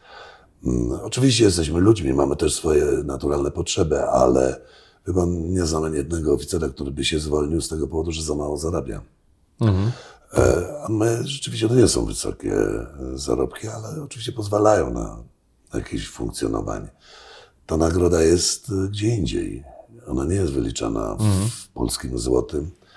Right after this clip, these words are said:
Speaker 1: Ta nagroda to jest satysfakcja z tego, że robi się coś ważnego dla kraju. Jest też przygoda,
Speaker 2: Mhm.
Speaker 1: która jest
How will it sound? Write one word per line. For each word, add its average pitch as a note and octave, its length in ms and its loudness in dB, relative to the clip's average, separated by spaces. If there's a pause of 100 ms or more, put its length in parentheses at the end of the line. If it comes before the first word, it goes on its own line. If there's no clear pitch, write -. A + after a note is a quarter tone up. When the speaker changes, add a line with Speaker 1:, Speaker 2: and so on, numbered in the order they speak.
(420)
Speaker 1:
Ta E2 120 -4
nagroda D#2+ 520 4
to F2 240 0
jest D#2 380 0
satysfakcja D2 880 -2
z - 100 -6
tego, D2 240 -4
że C#2 120 -2
robi C2+ 200 -4
się D#2+ 160 -4
coś C#2+ 400 -6
ważnego C2+ 500 -2
dla A1 160 -6
kraju. A#1+ 520 -2 (1160)
Jest A#2 140 -2
też G2+ 120 0
przygoda, A#1+ 640 2 (520)
Speaker 2:
Mhm. G#2+ 100 4
Speaker 1:
która B1 180 6
jest - 400 2